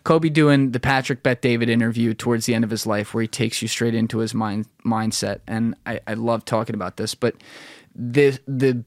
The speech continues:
biggest story in there, I think, for me, that just made me go, "Wow," was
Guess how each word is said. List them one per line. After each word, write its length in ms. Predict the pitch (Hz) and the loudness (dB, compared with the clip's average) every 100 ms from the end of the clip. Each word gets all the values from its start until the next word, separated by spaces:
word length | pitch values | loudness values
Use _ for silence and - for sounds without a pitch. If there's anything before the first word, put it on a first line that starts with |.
| - | 2
biggest 520 | 156 160 185 - - - | 2 4 2 0 -4 -6
story 640 | - - 151 143 139 135 135 - | -4 0 4 4 6 4 2 0
in 220 | 135 127 | 2 4
there, 280 | 123 120 117 | 4 2 0
I 120 | 117 | -2
think, 260 | - 131 - | 0 0 0
for 160 | 127 | 2
me, 500 | 120 117 113 113 101 _ | 4 4 2 0 -4 _
that 280 | 120 120 117 | -2 -2 -2
just 420 | - 131 113 - - _ | 0 0 0 -4 -10 _
made 280 | 131 123 120 | 0 2 2
me 140 | 120 | 2
go, 400 | 113 120 110 110 110 | 2 0 0 -2 -6
"Wow," 580 | 104 113 113 87 82 - _ _ - - - | -8 -2 0 0 0 -4 _ _ -20 -20 -14
was 560 | - 123 120 117 113 - | 0 2 4 2 2 -2